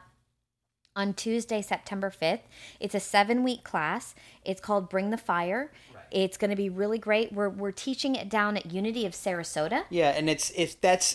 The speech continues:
Speaker 2: if you're in the Saint Pete area, you know where Sarasota is. It's just the next town down. It's easy to get to. Unity of Sarasota is a lovely,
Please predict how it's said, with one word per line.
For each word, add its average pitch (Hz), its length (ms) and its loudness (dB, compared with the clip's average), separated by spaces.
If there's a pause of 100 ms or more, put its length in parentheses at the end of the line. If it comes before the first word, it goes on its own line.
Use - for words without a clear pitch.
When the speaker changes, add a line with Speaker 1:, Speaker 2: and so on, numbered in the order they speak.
Speaker 2:
if 202 140 2
you're 247 100 4
in 277 80 4
the 254 80 2
Saint 226 240 -2
Pete 202 120 0
area, 165 340 2
you 143 180 -4
know 165 140 4
where 156 100 6
Sarasota 127 440 2
is. 104 140 -2
It's 147 80 -10
just 233 200 -4
the 175 60 -4
next 147 300 -2
town 143 320 2
down. 123 300 4 (260)
It's - 180 0
easy 156 260 2
to 156 80 4
get 139 240 4
to. 135 220 2 (200)
Unity 185 280 2
of 170 60 2
Sarasota 143 540 2
is 131 180 -2
a 120 80 4
lovely, 120 1040 0